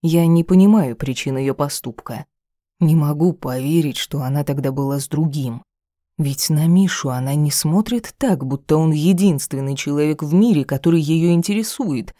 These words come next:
Так она смотрит на меня. И я чертовски хочу верить,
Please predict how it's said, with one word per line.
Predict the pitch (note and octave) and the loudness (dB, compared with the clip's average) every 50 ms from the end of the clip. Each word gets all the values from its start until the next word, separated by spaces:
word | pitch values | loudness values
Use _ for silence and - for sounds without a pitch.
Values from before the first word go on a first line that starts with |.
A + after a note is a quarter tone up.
| _ _ _ _ _ _ _ _ | _ _ _ _ _ _ _ _
Так | - D3 C#3 B2+ - - | -6 -6 -6 -4 -2 -2
она | C3+ C#3+ D3 D#3+ | -2 0 0 -2
смотрит | - - - D3+ D3+ D3+ - E3 E3+ - | -2 -4 -6 -6 -6 -6 -8 -10 -10 -4
на | - E3+ F3 | -2 0 0
меня. | F3+ F#3 F#3+ F#3+ F#3+ G#3 A#3 A3 - D3+ _ _ _ _ _ _ _ _ _ _ - | 2 2 2 0 -2 -4 -6 -8 -12 -14 _ _ _ _ _ _ _ _ _ _ 0
И | E3 | 0
я | D#3 C#3+ C3+ C#3+ C#3+ | 0 0 0 -2 -2
чертовски | C#3 - - - C#3+ C#3 - _ - D3 C#3+ - - - - D3 | -2 -2 -4 -4 -4 -4 -6 _ -4 -4 -4 -4 -6 -8 -8 -10
хочу | - - D3+ C3+ - - C3+ C3 | -6 -6 -6 -6 -6 -6 -6 -6
верить, | C3 C#3 D#3+ E3+ E3+ C#3 C3+ - - - | -4 -2 -2 0 0 -2 -2 -6 -6 -14